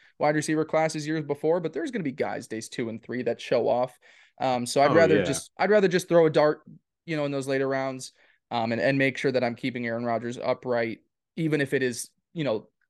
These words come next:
Speaker 1: plan C by the time that he's starting in the lineup.
Speaker 2: Yeah, I definitely think, uh,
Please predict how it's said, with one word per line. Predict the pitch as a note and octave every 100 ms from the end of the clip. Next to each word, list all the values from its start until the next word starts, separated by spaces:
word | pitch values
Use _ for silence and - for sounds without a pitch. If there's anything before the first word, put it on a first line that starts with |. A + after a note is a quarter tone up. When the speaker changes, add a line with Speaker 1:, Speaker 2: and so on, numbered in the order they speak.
| _ -
Speaker 1:
plan | D#3+ C#3+ C3
C | - - C3+ A#2+
by | A#2
the | A2
time | A#2+ A#2 B2
that | A#2
he's | B2+ -
starting | B2 A#2+ A#2+
in | A#2+
the |
lineup. | B2 B2+ B2+ G2+ _ _ _ _ _ _ _ _ _ _ _ _ _ _ -
Speaker 2:
Yeah, | C3 G#2+ G#2
I | A2+ C3
definitely | C3 A#2 A2+ G2+ -
think, | G#2+ F#2+ F2+ _ _ _
uh, | -